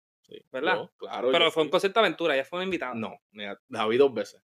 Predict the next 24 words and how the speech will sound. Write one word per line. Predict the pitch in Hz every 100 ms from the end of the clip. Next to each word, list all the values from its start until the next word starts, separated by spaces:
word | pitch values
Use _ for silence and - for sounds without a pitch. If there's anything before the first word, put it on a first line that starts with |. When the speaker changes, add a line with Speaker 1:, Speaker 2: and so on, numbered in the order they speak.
| -
Speaker 1:
La | 104
vi | 104
en | 110
esa | 117 151
aventura | 170 190 143 139 -
y | 110
la | 110 104 101
vi | 107 160 220
en | 123 110
su | 107
concierto | 107 95 113 123 - 196
en |
California. | 156 101 - - _ _ _ _ _ _ _ _
Speaker 2:
¿Es | 165
de | 196
un | 233
concierto | 220 247
en | 220
California | 202 220
y | 220
tú | 214
fuiste? | - -
Speaker 1:
En | 104
Coliseo, | 110 95 - 92 -